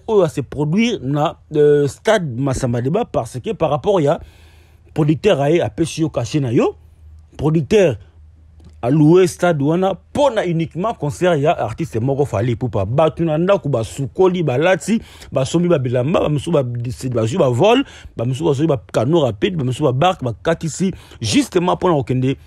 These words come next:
kotala artiste Fally Ipupa na stade Massamba Deba. Premièrement, euh, point oyo faut tolongwa na polémique parce que c'est le premier artiste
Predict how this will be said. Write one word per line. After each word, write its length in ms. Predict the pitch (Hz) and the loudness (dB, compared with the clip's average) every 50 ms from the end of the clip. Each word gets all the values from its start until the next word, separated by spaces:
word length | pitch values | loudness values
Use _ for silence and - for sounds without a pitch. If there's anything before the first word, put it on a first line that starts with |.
| - - - | -20 -12 -8
kotala 460 | 131 131 - - 180 160 151 143 - - | -6 -4 0 0 2 2 2 0 0 -2
artiste 680 | 151 143 127 - - - 220 170 - - 147 147 143 127 | -4 -4 -4 -6 -6 -6 -6 -6 -4 -2 0 0 0 0
Fally 460 | - - - 147 131 139 160 175 190 | -4 -4 -2 0 0 2 0 0 -2
Ipupa 600 | - 156 123 - - 190 - - - 147 160 - - - - - - | -2 -4 -4 -2 -2 -2 0 0 0 0 0 0 -4 -10 -20 -12 -6
na 220 | 117 127 - - - | -4 -4 -4 -6 -8
stade 380 | 139 - - 170 170 160 147 | -12 -4 0 0 0 0 0
Massamba 400 | 135 131 117 - 110 107 107 104 | -2 -2 -2 -2 -2 -2 0 0
Deba. 280 | 95 101 95 90 87 85 - - - - - - - - - - | 0 0 -2 -2 -2 -4 -6 -10 -16 -18 -16 -14 -14 -14 -8 -2
Premièrement, 540 | - 180 226 226 220 226 240 269 285 311 - - - - | 0 0 2 2 2 0 2 2 2 0 0 -4 -6 -4
euh, 280 | 160 156 156 156 156 151 | -2 0 0 0 0 -2
point 300 | 123 - 202 233 185 - | -2 0 0 0 2 2
oyo 200 | 202 220 175 160 | 4 4 4 4
faut 140 | - - 180 | 2 0 -2
tolongwa 280 | - 185 160 147 143 | 0 0 0 0 0
na 120 | 143 160 151 | 0 -2 -2
polémique 440 | - 139 135 131 151 165 160 156 - | 0 -2 -2 0 0 0 0 0 0
parce 220 | 127 101 - - | -2 -4 -4 -4
que 120 | - 190 | -4 -4
c'est 160 | 170 - 151 151 | -4 -4 -4 -4
le 80 | 151 | -4
premier 340 | - - - 202 202 240 240 | -4 -4 -2 -2 -2 0 -2
artiste 380 | 170 - - 147 127 - - | -2 -4 -4 -6 -8 -6 -6